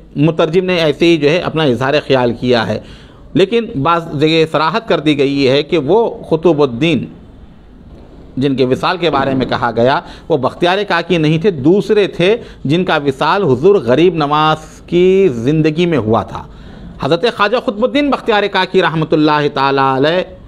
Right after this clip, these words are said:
से जब मुलाकात करके आप अजमेर जाते हैं, अजमेर जाने के बाद, जो है, फिर दोबारा बख्तियार काकी अजमेर गए, जिसका तज़किरा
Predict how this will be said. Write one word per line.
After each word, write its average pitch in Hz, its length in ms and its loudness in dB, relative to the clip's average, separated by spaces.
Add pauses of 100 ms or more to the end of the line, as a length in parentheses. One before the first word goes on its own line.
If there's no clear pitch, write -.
(240)
से 175 140 0
जब 160 200 0
मुलाकात 151 540 0
करके 143 300 0
आप 131 320 -2 (100)
अजमेर 135 380 2
जाते 131 380 -2
हैं, 147 340 -4 (120)
अजमेर 139 360 0
जाने 127 320 0
के 117 160 -2
बाद, 110 300 -2
जो 107 120 -4
है, 90 140 -6 (1500)
फिर 160 120 2
दोबारा 127 360 0
बख्तियार 135 400 -2
काकी 135 440 -2 (580)
अजमेर 143 340 2
गए, 180 340 0 (200)
जिसका 135 200 -2
तज़किरा 190 440 -2